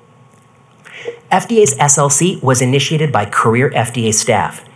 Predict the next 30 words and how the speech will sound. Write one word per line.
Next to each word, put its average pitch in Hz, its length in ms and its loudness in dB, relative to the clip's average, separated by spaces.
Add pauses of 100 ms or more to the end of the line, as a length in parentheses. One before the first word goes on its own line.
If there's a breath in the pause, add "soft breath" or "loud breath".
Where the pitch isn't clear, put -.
(240 loud breath)
It 160 140 -2
represents 143 500 0
the 127 120 -2
latest 147 500 2
action 120 400 -2
by 107 120 0
F 120 220 -4
D 120 140 -2
A 110 40 -4
to 113 220 -8
accurately 135 460 -2
convey 120 380 -2
the 110 120 -6
safety 135 440 -2
of 104 100 -4
these 110 160 -4
products. - 580 -2 (420 loud breath)
This 143 200 0
may 160 260 4
not 190 260 2
be 170 120 0
the 135 140 0
final 147 340 0
action, 131 480 -2
which 123 200 -4
is - 100 0
contingent 139 460 -2
on 95 100 -2
further 113 300 0
data. 107 380 -2